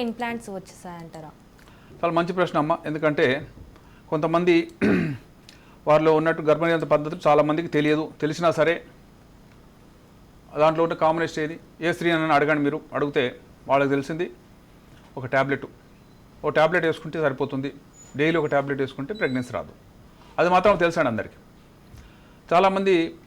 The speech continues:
Speaker 2: అవి వేసుకోగానే బరువు పెరిగానని, లేకపోతే గ్యాస్ వస్తుందని,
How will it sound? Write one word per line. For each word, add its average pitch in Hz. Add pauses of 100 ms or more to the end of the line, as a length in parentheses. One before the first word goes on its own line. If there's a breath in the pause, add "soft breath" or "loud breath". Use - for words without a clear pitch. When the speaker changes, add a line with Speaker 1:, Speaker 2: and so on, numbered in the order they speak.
Speaker 2:
అవి 165
వేసుకోగానే 180
బరువు 160
పెరిగానని, 147 (560)
లేకపోతే 151
గ్యాస్ 143
వస్తుందని, 135